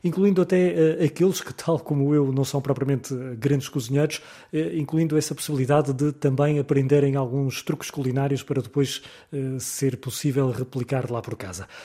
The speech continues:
Estão todos convidados para o fim de semana de vinte e dois a vinte e quatro de setembro no Jardim do Museu Nacional Soares dos Reis, no Porto.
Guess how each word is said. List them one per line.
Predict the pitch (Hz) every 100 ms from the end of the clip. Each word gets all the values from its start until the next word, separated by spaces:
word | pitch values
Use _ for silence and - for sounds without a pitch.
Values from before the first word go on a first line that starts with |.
| -
Estão | - - 175
todos | 180 147
convidados | 170 147 147 139 - - -
para | 143 135
o | 127
fim | 143
de | 135
semana | 147 147
de | 131
vinte | 160 160
e |
dois | 170 185 151
a |
vinte | 151 147
e |
quatro | 147 156 135
de | 120
setembro | - 156 143
no | 131 135 139 135
Jardim | 127 131 143 135
do |
Museu | 131 123 139
Nacional | 135 - 135 139
Soares | 123 135 135
dos | 117 117
Reis, | 135 135 107
no | 117
Porto. | 113 110 - -